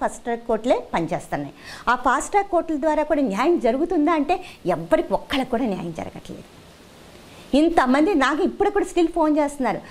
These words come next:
"మేడం, మహిళా కమిషన్ రెస్పాండ్ అవ్వట్లేదు మేడం, మాకు న్యాయం ఎలా జరుగుతుంది మేడం, ప్లీజ్ మాకు, మా, మా వెనకాల మాకు సపోర్ట్ చేయండి మేడం" అని అడుగుతున్నారు.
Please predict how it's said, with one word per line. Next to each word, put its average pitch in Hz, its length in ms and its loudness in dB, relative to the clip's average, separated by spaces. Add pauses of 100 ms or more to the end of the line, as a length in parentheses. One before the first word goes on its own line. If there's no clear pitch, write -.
(160)
"మేడం, 202 420 0
మహిళా 226 260 0
కమిషన్ 226 420 -4
రెస్పాండ్ 247 440 -2
అవ్వట్లేదు 202 380 0
మేడం, 185 260 -2
మాకు 185 180 -4
న్యాయం 214 340 0
ఎలా 208 180 0
జరుగుతుంది 190 460 0
మేడం, 160 280 -4 (320)
ప్లీజ్ 294 300 4
మాకు, 202 360 0
మా, 180 320 0
మా 180 200 0
వెనకాల 196 340 0
మాకు 226 180 -2
సపోర్ట్ 392 460 -2
చేయండి 196 220 0
మేడం" 170 240 0
అని 156 100 -2
అడుగుతున్నారు. 156 400 -6